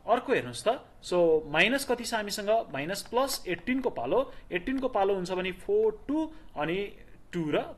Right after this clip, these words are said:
थ्री हुने भयो। र यो फेरि थ्री को थ्री, अठार दुना कति हुन्छ? थर्टी सिक्स, माइनस अठार त्यहाँ चौवन्न, माइनस फोर को फोर, अठार चौको कति हुन्छ? सेभेन्टी, कति हुन्छ?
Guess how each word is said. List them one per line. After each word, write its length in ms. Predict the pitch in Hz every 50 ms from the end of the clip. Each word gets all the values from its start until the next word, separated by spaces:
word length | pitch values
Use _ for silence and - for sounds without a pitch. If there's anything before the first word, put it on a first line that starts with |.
| - -
थ्री 180 | - - 120 107
हुने 180 | 104 104 107
भयो। 240 | 107 110 104 104 107 - - - - - - - - 131
र 60 | 147
यो 140 | 160 175 175
फेरि 440 | 175 226 233 226 233 269 - - - - - -
थ्री 100 | 139 127
को 140 | - 139
थ्री, 320 | - - 190 226 277 294 - - - - - -
अठार 340 | 160 - - - 214 233 226
दुना 200 | 180 180 170 160
कति 200 | - 165 160 160
हुन्छ? 140 | 147 131 123
थर्टी 340 | 113 - - 127 131 143 156
सिक्स, 320 | - 240 262 - - -
माइनस 300 | 156 139 143 143 - 160
अठार 300 | 160 160 - 190 202 214
त्यहाँ 300 | 208 - 175 131 110 104
चौवन्न, 500 | - - 117 113 120 127 143 202 262 320 - - - - - - - - -
माइनस 360 | 131 139 165 202 254 277 262 -
फोर 180 | - 214 208
को 120 | - 226 208
फोर, 300 | - - 240 240 - -
अठार 320 | 170 165 - 196 202 220 208
चौको 300 | 214 220 214 208 220 214
कति 200 | 226 220 220 226
हुन्छ? 160 | 214 - 247
सेभेन्टी, 600 | 262 - - - 151 147 156 175 190 196 - 240
कति 220 | - 233 233 233 240
हुन्छ? 180 | 226 220 277